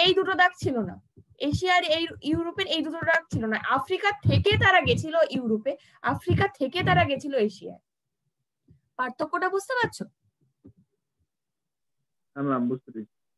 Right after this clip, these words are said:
Speaker 1: হ্যাঁ, হ্যাঁ। তো এখানে এইটা এই জন্য মাল্টি রিজিওনাল, মানে মাল্টি রিজিয়নটা cover করছে যেহেতু, সেই জন্য এটাকে মাল্টি রিজিওনাল model বলছে।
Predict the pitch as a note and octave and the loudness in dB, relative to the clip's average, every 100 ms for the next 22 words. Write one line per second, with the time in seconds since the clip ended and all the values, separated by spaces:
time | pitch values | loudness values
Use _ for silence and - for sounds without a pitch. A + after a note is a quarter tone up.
0 | _ A#3+ B3+ F#3+ - - _ _ _ _ | _ -8 -6 -6 -10 -20 _ _ _ _
1 | - E4+ - D#4+ F#4 F#4+ - D#4 F4 G4 | 0 2 4 0 2 0 2 2 2 2
2 | F#4+ G4 G#4 A4+ D4 C#4 D4 G4 D#4+ C4+ | 2 2 0 2 4 4 6 4 4 2
3 | A3+ C4 G3+ F3+ A3 C4 B3 A#3+ C4+ D#4 | 0 -2 -2 -4 -4 -2 0 2 2 0
4 | E4+ C4+ A#3+ D#4 F#4 F#4+ F#4 C4 C#4+ D4 | 0 0 0 0 0 0 2 2 2 0
5 | C#4+ C4 - A3+ G#3+ G3 E4 A4 C4 A#3 | 0 -2 -4 -4 -2 -2 -6 -6 -4 -4
6 | C#4 D#4 C#4+ C#4 D#4 B3+ G#3+ A3 D#4 A3 | -6 -8 -8 -8 -6 -4 -4 -4 -6 -6
7 | G#3+ G3 B3+ C4+ F#4 - - _ _ _ | -6 -8 -12 -8 -10 -10 -14 _ _ _
8 | G#3+ A3 A#3+ G#4+ - _ - G#3+ A3 G3 | 0 2 2 0 -4 _ -14 -2 2 2
9 | F#3+ | -2